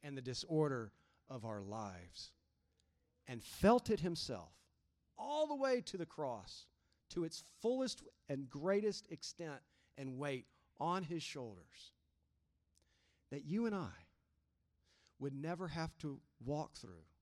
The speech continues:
the worst of all the wilderness, that you and I would never have to know the displeasure of our Heavenly Father, but only know his embrace as his son,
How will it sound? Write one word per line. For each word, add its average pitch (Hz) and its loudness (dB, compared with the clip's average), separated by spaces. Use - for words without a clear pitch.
the 151 -2
worst 170 -2
of 139 -4
all 110 0
the 123 -4
wilderness, 107 -4
that 151 -4
you 196 -2
and 202 0
I 196 0
would 165 0
never 175 -2
have 160 -4
to 139 -12
know 139 -4
the 120 -6
displeasure 113 -8
of 123 -8
our 123 -4
Heavenly 113 -6
Father, 107 -8
but - -4
only 180 0
know 123 -8
his 117 -2
embrace 98 -4
as 104 -12
his 101 -8
son, 90 -6